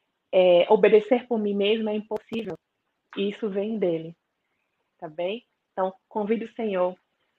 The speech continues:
para ser o, o guia da sua vida, a sua bússola, a sua lâmpada em meio ao escuro.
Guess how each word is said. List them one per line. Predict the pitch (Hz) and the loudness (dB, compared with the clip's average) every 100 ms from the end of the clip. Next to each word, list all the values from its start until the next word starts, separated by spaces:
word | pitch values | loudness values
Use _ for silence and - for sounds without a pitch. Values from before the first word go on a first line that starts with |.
| _ _ _ _ - | _ _ _ _ 0
para | 202 202 - | 0 0 -2
ser | 214 | -2
o, | 208 208 - | -2 -4 -10
o | 220 | -10
guia | 180 202 202 | -6 -2 -2
da | 190 | -2
sua | - 180 | -4 -10
vida, | 165 185 185 | -2 -2 -2
a | 180 | -6
sua | - 202 | -8 -8
bússola, | 175 185 196 - 202 190 180 - _ _ _ _ _ _ _ _ | -4 -4 -4 -8 -4 -4 -4 -10 _ _ _ _ _ _ _ _
a | - 180 | -8 -8
sua | - 220 220 | -4 0 2
lâmpada | 208 202 220 226 202 | 2 2 0 0 0
em | 196 | -2
meio | 190 180 175 | -2 -4 -4
ao | 185 | -4
escuro. | - _ 175 160 | -8 _ -8 -8